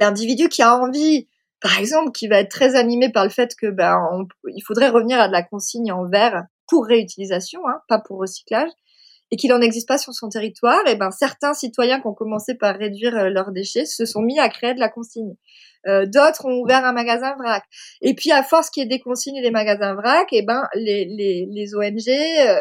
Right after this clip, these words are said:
qui portent les plaidoyers, euh, citoyens au niveau national, et cetera, vont avoir plus de poids, euh, plus d'impact, et cetera.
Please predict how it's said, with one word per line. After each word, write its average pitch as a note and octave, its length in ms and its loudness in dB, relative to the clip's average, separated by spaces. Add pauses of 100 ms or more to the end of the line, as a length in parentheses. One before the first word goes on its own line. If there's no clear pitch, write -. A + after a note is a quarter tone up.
(120)
qui - 140 -14
portent D4+ 380 2
les A#3 160 -4
plaidoyers, C4 720 -2
euh, F3+ 720 2
citoyens D4 680 0
au B3 60 -4
niveau A3+ 260 -4
national, A#3 380 -4
et A#3 40 -10
cetera, C4 200 -4
vont D4 200 -6
avoir F4 420 0
plus C4 200 -12
de E4 80 -2
poids, F4 280 2 (480)
euh, G3 180 2
plus A#3+ 220 -6
d'impact, D4+ 440 2 (500)
et A3+ 100 2
cetera. A#3+ 400 -2